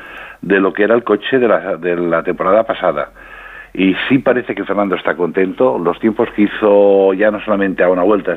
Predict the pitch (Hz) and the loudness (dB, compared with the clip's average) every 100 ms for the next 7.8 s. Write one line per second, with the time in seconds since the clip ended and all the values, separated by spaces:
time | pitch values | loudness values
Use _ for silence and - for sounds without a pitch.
0 | - 90 87 95 92 95 98 95 92 90 | -6 -8 -4 -2 0 2 2 2 0 0
1 | 87 - - - - - 98 98 95 95 | -4 -8 -18 -18 -14 -2 0 2 0 -2
2 | 95 92 92 90 85 - 95 95 92 90 | 2 4 2 0 -2 -4 -4 -2 -2 -2
3 | 90 87 87 82 78 - 85 92 113 113 | 0 0 0 -2 -6 -6 -2 0 0 0
4 | 98 95 98 95 107 135 135 - - - | 0 2 2 2 2 0 -2 -14 -20 -20
5 | - - - - 82 87 95 117 - 110 | -20 -20 -20 -8 -2 0 2 0 0 -2
6 | 95 107 110 104 120 104 104 120 92 95 | -2 -2 -2 -2 -2 -2 0 2 2 2
7 | 104 92 127 90 98 104 104 127 | 2 2 2 2 0 -2 -2 -4